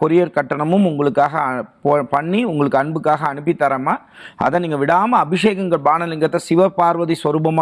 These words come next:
பண்ணும்போதே அந்த மன நிம்மதி கிடைக்கும். உங்களுக்கு மன நிம்மதி எப்ப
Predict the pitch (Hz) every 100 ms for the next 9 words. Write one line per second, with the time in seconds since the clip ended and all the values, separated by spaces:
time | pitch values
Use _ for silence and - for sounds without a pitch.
0 | 151 139 156 165 143 131 160 190 - -
1 | _ 123 131 143 208 247 214 196 202 190
2 | 147 139 - - - 143 147 123 139 185
3 | 220 220 208 190 165 - 190